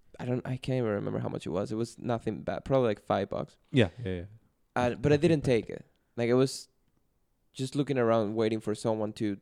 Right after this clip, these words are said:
Speaker 1: do something.
Speaker 2: Yeah, yeah,
Speaker 1: Like,
Speaker 2: yeah.
Speaker 1: the owner to go back, like, "Oh, man, I, I missed this."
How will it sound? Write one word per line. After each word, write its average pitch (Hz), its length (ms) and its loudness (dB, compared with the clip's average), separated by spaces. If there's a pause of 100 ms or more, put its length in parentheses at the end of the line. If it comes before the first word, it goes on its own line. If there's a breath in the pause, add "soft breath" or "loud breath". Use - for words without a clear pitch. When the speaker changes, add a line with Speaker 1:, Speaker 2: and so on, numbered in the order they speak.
(140)
Speaker 1:
do 147 180 6
something. - 480 -4 (340)
Speaker 2:
Yeah, 113 180 2
yeah, 92 200 -2
Speaker 1:
Like, 107 140 0
Speaker 2:
yeah. 110 60 -4
Speaker 1:
the 120 180 6
owner 127 320 8
to 120 160 -4
go 117 160 6
back, 110 260 0
like, 107 180 -2
"Oh, 107 160 -6
man, 117 300 -6
I, 127 80 -10
I - 320 -14
missed 120 280 -6
this." - 140 -16